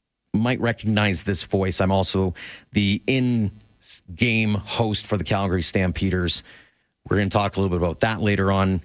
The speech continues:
uh, in today's show with Jock Wilson. Incredible Labor Day Classic that brought the Classic back to Labor Day for sure. Uh,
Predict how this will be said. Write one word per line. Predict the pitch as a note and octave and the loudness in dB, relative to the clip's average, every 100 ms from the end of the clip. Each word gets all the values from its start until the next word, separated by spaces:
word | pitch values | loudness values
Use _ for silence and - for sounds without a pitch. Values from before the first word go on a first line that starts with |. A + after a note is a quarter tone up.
| - - - | -8 -12 -2
uh, | F#2 | -2
in | - G2 | 0 -2
today's | - F2+ F2 | 0 0 0
show | - F#2+ | 0 2
with | F2+ F2 | 0 0
Jock | F#2 F2 - | 0 0 0
Wilson. | F#2+ F#2 F#2 E2+ E2+ - - | -2 0 0 0 -2 -6 -10
Incredible | - F2 - - B2+ C#3+ C3+ E2 E2 - | -6 -6 -6 -4 0 0 0 -4 -6 -8
Labor | - G#2 F#2+ | -2 0 0
Day | F2 | -2
Classic | - F#2 F#2 - E2 - - - _ - | 0 0 0 0 -6 -10 -20 -20 _ -6
that | F#2 F#2 F2 | -2 0 0
brought | A2+ A3 | -2 0
the | G2+ E2 | -2 -2
Classic | - G#2+ A#2+ - - - | -2 0 0 0 -4 -4
back | A2 A2+ - | -2 -2 -2
to | E2 | -2
Labor | E2 G#2 F#2+ | 0 0 0
Day | E2 D#2+ | 0 -2
for | - D#2+ | -2 -4
sure. | - G#2+ F#2 D#2+ - - - _ _ _ | -2 0 0 -4 -10 -20 -20 _ _ _
Uh, | G2+ F2+ F2+ F2 | -2 0 2 0